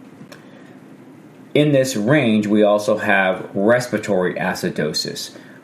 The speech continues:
Respiratory acidosis is a decrease in C O two elimination. Where do we see this condition? Well, we see this condition in narco-, narcotic,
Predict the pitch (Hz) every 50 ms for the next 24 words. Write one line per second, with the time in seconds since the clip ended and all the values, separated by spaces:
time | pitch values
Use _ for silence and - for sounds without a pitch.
0 | - 95 98 107 110 110 - - 127 - - 123 113 113 107 - 95 101 104 -
1 | 110 90 - 107 95 95 95 - 104 98 95 - - 107 95 92 92 87 85 -
2 | - 117 113 107 - - - 110 104 101 98 - - - 107 95 87 - - -
3 | 110 104 98 95 92 - - - 110 101 95 - - 95 95 95 92 92 87 87
4 | 90 90 90 - - - - - - - - - - - - - - - - -
5 | - - - - - - - - 101 107 113 120 113 104 104 107 107 107 - 110
6 | 101 92 98 90 - - 101 90 90 95 95 - - 135 147 156 147 - - -
7 | - - - - - - - - 107 104 98 95 104 104 - 117 104 104 104 -
8 | - 107 101 92 104 101 - - 113 104 101 104 104 113 110 104 98 95 95 95
9 | 98 98 98 101 98 - - - - - - - - - - - - - - -
10 | - - - - - - - 104 107 101 92 - - - 113 98 - - 107 101
11 | 92 - - 110 101 101 104 101 - -